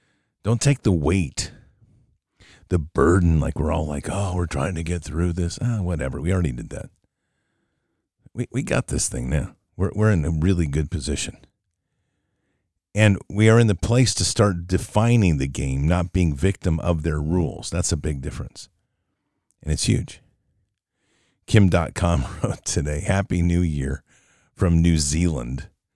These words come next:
This year, the multipolar world begins," which is true. "Twenty twenty-three is a turning point. Buckle up. It's going to get wild." So just to give you that, multipolar, what that means is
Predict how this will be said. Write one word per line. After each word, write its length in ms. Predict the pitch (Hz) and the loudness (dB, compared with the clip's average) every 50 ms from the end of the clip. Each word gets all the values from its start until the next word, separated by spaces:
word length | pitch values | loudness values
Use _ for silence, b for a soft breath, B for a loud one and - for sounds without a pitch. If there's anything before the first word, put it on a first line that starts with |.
| _ _ _ _ _ _ _ | _ _ _ _ _ _ _
This 300 | - 95 95 - - - | -2 0 0 0 0 0
year, 300 | - 90 87 87 87 87 | 2 2 4 6 4 4
the 100 | 78 85 | 4 4
multipolar 1000 | 78 78 82 90 101 107 - - 98 92 87 - - - 98 92 90 85 82 82 78 | 2 4 6 6 4 4 4 2 0 0 2 0 2 4 4 4 4 4 2 2 2
world 340 | 76 82 85 82 80 69 | 2 2 2 2 2 0
begins," 640 | 69 78 76 71 76 87 85 73 71 73 69 - - | -2 -4 -4 0 2 2 2 2 0 -4 -6 -4 -4
which 180 | - - - | -6 -6 -6
is 100 | 78 73 | -8 -8
true. 320 | - - - 71 65 69 - _ _ _ _ _ _ _ _ _ _ _ _ _ _ _ _ _ | -8 -6 -4 -4 -4 -6 -10 _ _ _ _ _ _ _ _ _ _ _ _ _ _ _ _ _
"Twenty 240 | - 101 101 98 92 | 2 2 4 4 4
twenty-three 480 | - 101 92 92 85 - 92 90 90 | 4 4 4 4 4 4 2 4 4
is 160 | 85 80 78 80 | 4 2 0 -2
a 60 | 76 | -4
turning 440 | - - - - 95 95 92 82 76 | -4 2 4 4 6 6 4 4 4
point. 400 | - - 76 73 71 67 - - _ - | 2 0 0 -2 -2 -4 -6 -10 _ -6
Buckle 380 | 80 85 90 - - 87 87 87 | -4 -4 -2 0 -2 0 0 0
up. 200 | 82 76 - - | -2 -2 -4 -4
It's 200 | - 82 80 - | -6 -4 -4 -4
going 320 | - - 80 80 82 80 | -4 -4 -2 0 0 0
to 140 | - - 85 | 0 -2 -4
get 300 | 78 76 76 80 78 - | -2 -2 -2 -4 -4 -4
wild." 520 | - 78 73 73 71 67 64 55 - - B B B B B B B B B | -2 -2 0 0 -2 -4 -6 -8 -10 -12 B B B B B B B B B
So 340 | - - 110 98 87 78 - _ _ _ - | 2 4 4 4 4 0 -4 _ _ _ -12
just 280 | 95 95 120 117 - - | -2 0 0 0 2 0
to 160 | 104 95 90 | 0 0 0
give 260 | 82 80 90 104 101 95 | 0 0 0 0 2 4
you 160 | 95 90 85 | 2 2 2
that, 260 | 85 95 87 82 80 | 2 0 -2 -2 -2
multipolar, 1080 | 87 95 110 123 120 - 117 98 92 - - - 107 104 95 92 78 67 62 - - - - - _ _ _ _ _ _ _ | 2 4 4 4 4 2 0 0 2 0 2 4 4 4 4 2 -2 -4 -6 -10 -12 -20 -20 -20 _ _ _ _ _ _ _
what 160 | - 82 - | -16 -6 -4
that 160 | - 80 71 | -4 -4 -2
means 420 | - 87 92 90 90 82 73 73 73 | 2 4 4 6 6 4 4 2 -2
is 220 | 67 62 - | -6 -6 -8